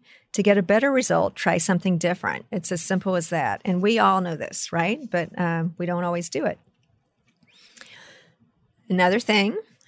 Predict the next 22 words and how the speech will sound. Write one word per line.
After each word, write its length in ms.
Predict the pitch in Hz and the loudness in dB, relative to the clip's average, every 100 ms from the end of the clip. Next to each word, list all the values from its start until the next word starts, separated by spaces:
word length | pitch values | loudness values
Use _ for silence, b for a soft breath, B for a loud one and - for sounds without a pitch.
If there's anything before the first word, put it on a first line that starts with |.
| b | b
in 160 | 190 180 | 0 2
the 100 | 180 | 2
same, 500 | - 175 170 175 - | 2 0 2 0 -2
uh, 360 | - 165 165 165 | 0 2 2 0
vein 380 | 156 165 160 247 | 0 0 0 0
with 160 | 196 | -2
intention 480 | 165 170 175 170 180 | -2 -2 -2 0 0
and 100 | 175 | 0
intention 600 | 170 165 160 160 - 185 | -2 -2 -4 -4 -2 -2
is, 280 | - 170 - - | 0 -2 -2 -2
uh, 200 | 170 160 - - | -2 -2 -4 -4
making 360 | 180 180 202 247 | 0 0 0 -2
sure 420 | - 180 175 170 | 2 4 4 4
that 140 | - | 0
you 120 | 196 | 2
make 200 | 190 190 | 4 2
time 440 | - 175 160 156 160 | -2 -2 -2 0 -4
to 180 | - 185 | -2 -6
play. 640 | - - 349 240 - 170 _ _ _ _ B B B | -6 -2 0 0 -2 -10 _ _ _ _ B B B
So 300 | - - 180 | -8 0 0
play 800 | 170 - 277 277 196 175 240 320 - | 0 0 2 4 4 2 0 -6 -2
is, 600 | 185 170 175 240 - | 2 4 2 -2 -6